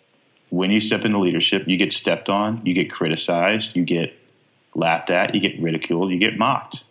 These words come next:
I mean, it, it's a really inverse sort of thing. And, and so, you know, this, it's not like this, this doesn't come at a cost. This isn't a lottery ticket win here.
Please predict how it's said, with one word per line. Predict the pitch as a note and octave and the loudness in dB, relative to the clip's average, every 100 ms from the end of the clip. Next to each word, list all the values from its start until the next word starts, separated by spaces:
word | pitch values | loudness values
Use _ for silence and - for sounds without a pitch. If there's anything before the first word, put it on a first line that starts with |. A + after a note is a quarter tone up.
| - - | -12 -4
I | |
mean, | F#2+ F2 | 0 0
it, | F2 D2 | 0 0
it's | F2 - | -2 -2
a | |
really | F2 G2+ C#3+ C3 G#2+ | 0 2 2 2 2
inverse | A#2 A2 A2 G#2+ G2+ - - - - - - - - - | 2 2 2 0 0 0 -2 -4 -6 -12 -20 -20 -20 -20
sort | - - A#2 G2+ | -10 -2 0 0
of | F2+ | -2
thing. | - - B2+ F2+ - D2 - | -2 0 0 0 -6 -12 -2
And, | G2 F#2 F2+ F2+ - - | 0 0 -2 -6 -8 -6
and | F#2+ F2 | -4 -2
so, | - F#2+ F2+ E2+ D#2+ | 0 2 2 -2 -4
you | F#2 | -4
know, | F2 | -2
this, | E2+ A#2 - - - | 0 -2 -2 -8 -6
it's | G#2+ - | -4 0
not | B2 | 2
like | B2 - | 2 -2
this, | - - - - | -4 -4 -6 -4
this | G#2 - | -4 -2
doesn't | G#2+ F#2+ E2 | -2 -2 -4
come | - F#2 | -2 -2
at | |
a | - | -2
cost. | - - E2 C#2+ - - - | -2 0 0 0 -4 -8 -6
This | G#2+ G#2+ | -4 -2
isn't | F#2 D#2+ | -2 -2
a | D#2 | 0
lottery | G2 G2 D#2+ | 0 0 -4
ticket | - D2+ - - | -6 -6 -8 -6
win | E2 D#2+ | -6 -6
here. | E2 C#2+ | -6 -8